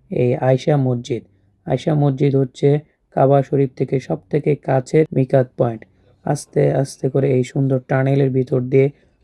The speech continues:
আমরা আয়শা মসজিদের কাছে চলে যাচ্ছি। আমাদের গন্তব্য শুধু আয়শা মসজিদ না,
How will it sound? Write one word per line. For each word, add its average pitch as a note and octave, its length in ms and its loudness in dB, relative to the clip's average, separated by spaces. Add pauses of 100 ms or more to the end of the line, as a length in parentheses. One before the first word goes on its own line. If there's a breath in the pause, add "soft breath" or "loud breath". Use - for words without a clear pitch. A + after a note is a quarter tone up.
আমরা B2+ 320 -2
আয়শা B2+ 300 -2
মসজিদের C3 460 -2
কাছে B2+ 300 -6
চলে B2+ 240 -2
যাচ্ছি। B2+ 420 -2
আমাদের C#3 360 0
গন্তব্য C3+ 520 -2
শুধু C3+ 220 -4
আয়শা C3 380 -2
মসজিদ C3 440 -6
না, D3+ 200 -2